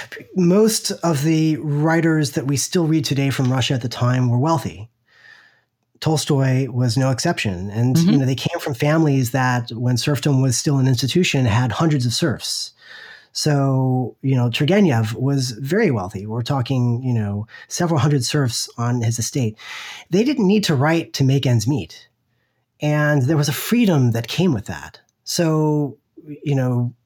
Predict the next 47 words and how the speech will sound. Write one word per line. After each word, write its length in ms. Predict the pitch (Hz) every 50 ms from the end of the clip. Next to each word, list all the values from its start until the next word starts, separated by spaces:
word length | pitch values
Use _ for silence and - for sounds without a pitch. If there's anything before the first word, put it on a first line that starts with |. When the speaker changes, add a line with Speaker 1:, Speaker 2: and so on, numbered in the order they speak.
| _ _
Speaker 1:
may-, 420 | - 139 139 139 - 320 190 302 -
if 160 | 165 127 -
you 80 | 226 220
don't 240 | 190 190 202 214
have 160 | 147 151 175 -
to 80 | - 135
write 380 | 127 143 151 156 147 - - -
to, 640 | - - - 120 120 - 190 170 147 143 135 131 - - - - - - - _
to 120 | - -
meet 200 | 147 147 165 170
a 60 | 151 131
deadline 480 | 143 165 170 156 131 110 104 104 107
in 100 | 110 123
order 220 | 139 147 139 127 120
to 80 | 120
pay 160 | - 107 143
your 120 | 147 131 123
bills, 360 | 113 147 196 180 139 135 123
your 100 | 135 131
writing 220 | 151 165 165 165
is 100 | 156 139
going 200 | 135 143 143 131
to 40 | 123
be 80 | 117 117
different. 360 | 117 127 123 - 107 101 104 _ - - - - - - - _ _
Dostoevsky 960 | - 208 208 - - 180 214 277 262 - - 139 127 127 123 123 135 139 _ _ _ _ _ _ _ _ _ -
was 220 | 165 180 170 170
technically 440 | - - 226 220 240 226 226 190 170
a 40 | 151
noble, 340 | 139 147 151 147 113 104 101
but 160 | 101 127 123
he 80 | - 180
was 140 | 185 175
on 160 | 185 180 175 165
the 100 | 160 147
very 500 | 131 160 165 165 165 165 160 151 143 135 _ _
low 440 | 127 127 135 139 156 160 165 170 156
rungs 640 | 143 135 143 147 143 143 139 131 123 113 - - 190
<laughs> 0 |
of, 240 | 180 131 120 120 -
of 180 | 131 107 117
the 80 | - 143
nobility. 580 | 139 143 123 139 143 143 123 110 98 98 104 - - - - - - - - _ -
And 180 | 139 143 147
his 140 | 160 160 -
father 400 | - - 180 190 208 208 190 170
was 420 | 147 147 147 147 143 131 120 123